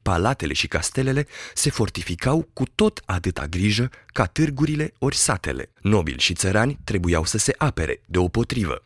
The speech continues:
împotriva unor agresiuni de tot soiul. Această stare de lucruri explică de ce străvechea curtină a cetățuii, bastioanele și donjonul îi conferă aspectul unei construcții feudale pregătite de defensivă.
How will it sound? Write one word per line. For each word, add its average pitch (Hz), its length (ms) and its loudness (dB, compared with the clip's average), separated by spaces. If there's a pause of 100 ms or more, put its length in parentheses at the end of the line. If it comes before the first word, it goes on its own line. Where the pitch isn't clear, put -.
împotriva 117 760 -2
unor 104 340 2
agresiuni 85 680 -2
de 80 60 0
tot 117 220 -2
soiul. 85 380 0 (540)
Această 170 460 0
stare 76 380 0
de 73 100 -4
lucruri 127 540 -2
explică - 540 -2
de 107 100 0
ce 123 120 -2
străvechea 87 520 -2
curtină 104 600 -2
a 78 100 -10
cetățuii, 127 720 -2 (240)
bastioanele 98 680 0
și - 160 -4
donjonul 95 640 0 (300)
îi 131 120 2
conferă 165 640 0
aspectul - 680 0
unei 113 260 0
construcții 82 560 -4
feudale 87 600 -2 (180)
pregătite 82 580 -4
de 69 100 -6
defensivă. 82 720 -4